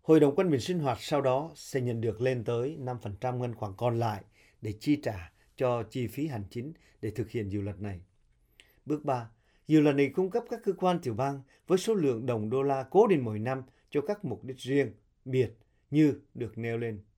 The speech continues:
trong hình số bốn. Bước bốn, ngân khoản còn lại sẽ được dành cho sử dụng đặc biệt tỷ lệ phần trăm cho nhiều chương trình, chủ yếu để tăng cường cho chi tiêu các dịch vụ chăm sóc sức khỏe cho những người có thu nhập thấp và gia đình được đài thọ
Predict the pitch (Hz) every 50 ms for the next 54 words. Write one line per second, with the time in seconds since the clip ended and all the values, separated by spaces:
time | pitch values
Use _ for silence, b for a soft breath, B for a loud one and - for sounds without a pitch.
0 | _ _ - 120 110 101 85 87 101 98 98 - - - 113 110 107 120 135 -
1 | _ _ _ _ _ _ _ _ _ b b b b b b b b b b b
2 | b 139 151 151 151 143 151 175 185 - _ _ _ _ _ _ _ _ - 190
3 | 220 214 - - 139 127 131 135 131 127 127 120 113 101 98 - - 127 127 123
4 | 107 110 123 131 123 117 107 - 151 151 151 151 147 _ _ - 135 123 113 117
5 | 113 110 113 120 98 92 117 123 117 117 - _ - 117 113 113 113 104 104 -
6 | 107 107 104 - 135 131 127 120 b b b b b b - 160 156 143 131 113
7 | 95 - 143 143 135 - 131 120 107 95 95 b b b b b - 120 120 127
8 | 127 131 139 147 165 185 185 b b b b - 110 113 113 - - 151 147 139
9 | - 135 117 107 98 98 - 127 - - 143 135 131 143 139 131 123 - - 160
10 | 156 135 127 98 - 120 107 92 90 139 127 - - 185 180 - 202 - - 120
11 | 104 101 98 - - 143 135 120 120 120 113 107 - 143 151 - - 165 156 139
12 | - - 101 - _ _ _ _ _ _ _ _ _ _ _ - - 214 214 214
13 | b b b b b b b - 131 127 117 98 - _ _ _ _ _ _ _
14 | _ - 110 131 131 123 123 123 110 107 104 101 92 - 123 143 135 131 127 123
15 | 123 120 - 120 123 117 101 - -